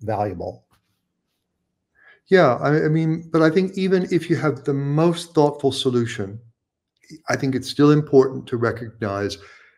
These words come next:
Speaker 2: it still may have unforeseen consequences. R-, Rich's canonical example is the Golden Gate Bridge. You know, people wanted to get to the other side of the bay without having to go all the way around.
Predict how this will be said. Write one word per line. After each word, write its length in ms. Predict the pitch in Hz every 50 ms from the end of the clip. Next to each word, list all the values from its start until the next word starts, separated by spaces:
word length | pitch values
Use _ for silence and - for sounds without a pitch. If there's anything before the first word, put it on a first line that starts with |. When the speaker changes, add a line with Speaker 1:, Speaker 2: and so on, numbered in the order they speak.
| _ _ _ _ _ _ _ _ _
Speaker 2:
it 160 | - 151 -
still 300 | - - - - 165 160
may 160 | 151 147 143 135
have 240 | 120 131 117 -
unforeseen 540 | 135 123 123 117 120 113 117 - 117 107 110
consequences. 960 | 107 113 104 98 95 - 110 - - 110 107 107 - - - - - - -
R-, 360 | 156 - - 147 147 156 165 -
Rich's 380 | 156 165 165 165 170 175 151 160
canonical 600 | - - 147 135 131 135 135 135 135 135 123 120
example 480 | 117 117 - 123 120 113 113 123 113
is 160 | 107 104 110
the 80 | - 113
Golden 380 | 104 - 107 104 95 101 101 98
Gate 260 | - 95 98 95 -
Bridge. 420 | - - - 120 120 - - - _ _ _ _ _ _ _ _ _ _ _ _ _ _ - -
You 100 | - 123
know, 60 | 123
people 380 | 127 - - 160 160 165 156 143
wanted 260 | 143 151 151 151 151
to 80 | - 147
get 220 | 123 139 139 139
to 100 | - 131
the 120 | 123 127 131
other 180 | 123 117 127
side 340 | 113 - - 131 135 135 131
of 100 | 127 113
the 60 | 113
bay 320 | 107 117 151 196 214 190 139
without 340 | 123 123 117 127 120 117
having 260 | 117 135 131 - 123 123
to 60 | 120
go 140 | 117 127 117
all 280 | 113 113 123 143 156
the 80 | 156 160
way 200 | 143 156 160 156
around. 580 | 156 151 156 175 196 170 127 - - - -